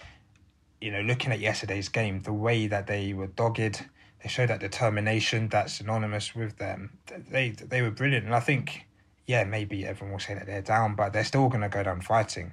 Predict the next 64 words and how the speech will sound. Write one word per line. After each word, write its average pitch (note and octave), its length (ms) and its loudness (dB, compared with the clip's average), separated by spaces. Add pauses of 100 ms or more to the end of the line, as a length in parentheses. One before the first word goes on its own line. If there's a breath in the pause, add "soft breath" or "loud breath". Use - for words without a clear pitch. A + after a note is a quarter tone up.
which - 360 -4 (460 loud breath)
is G#2+ 140 -4
what A2+ 180 2
you'd G#2 120 -2
expect G#2 340 0
from A2 160 -4
a G#2+ 60 -2
Chris - 260 -4
Wilder A2+ 260 2
side A#2 440 4
and A2 240 0 (240 loud breath)
from A#2 180 0
a A2 40 2
side B2 440 6
who, A#2 540 0 (440 loud breath)
of - 80 -14
course, B2 440 2
you B2 100 -4
know, G#2 260 -2 (680)
exceeded A#2 480 -2
expectations G#2+ 680 -4
last A2+ 220 2
season. A#2+ 400 2
And, A2 180 -2 (120)
you B2 60 4
know, A#2 60 6
they, C3 200 4 (100)
they D#3+ 80 6
won't G3 140 6
want F3 120 6
to C#3+ 60 4
go C3+ 160 6
down A#2+ 380 4 (160)
with A2+ 160 -2
a A2 60 0
whimper. B2 480 2 (320)
You A2+ 80 -2
know, G#2+ 120 4
we A#2+ 80 4
look C#3+ 180 4
at G2+ 100 -2
Norwich A2+ 280 0
last G#2+ 180 0
season, G#2 200 -6
for G2+ 120 -10
example. G2 480 -4
I F#2+ 40 -6
think G2+ 160 -6
they G2+ 80 -4
lost, G#2 220 -2
like, G2 100 -6
their G2 120 -6
last G2+ 280 -2
six - 240 -10
or F#2 60 -12
seven G2 260 -6
games G2 320 -6
in G2+ 60 -8
a G2 40 -4
row, G2+ 300 -2
and G2 280 -4
it G2+ 80 -10
was G2+ 200 -6
a G2 40 -10